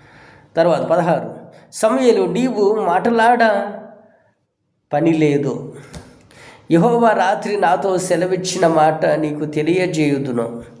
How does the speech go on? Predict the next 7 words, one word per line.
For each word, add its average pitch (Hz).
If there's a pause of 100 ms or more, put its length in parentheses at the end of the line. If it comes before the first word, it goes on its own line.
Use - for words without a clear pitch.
వినుమని 139
సౌలుతో 208
అనగా, 123
సౌలు 208
చెప్పమనెను. 123 (600)
అందుకు 185
సమూయేలు, 131